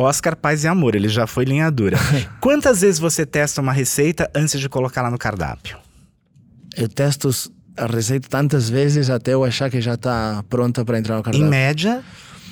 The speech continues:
Speaker 2: Depende. Tem, tem dias que eu testo uma receita e na terceira vez já sai. Tem dias que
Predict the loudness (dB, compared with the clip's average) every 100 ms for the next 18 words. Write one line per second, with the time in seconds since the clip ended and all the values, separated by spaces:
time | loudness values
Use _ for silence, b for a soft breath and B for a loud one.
0 | B _ -8 -6 -2 0 -2 -2 0 2
1 | 0 0 0 2 2 0 -2 -4 -2 -2
2 | 0 0 0 0 0 0 0 0 0 -2
3 | 0 0 0 0 0 0 0 0 0 0
4 | 0 0 0 -2 -2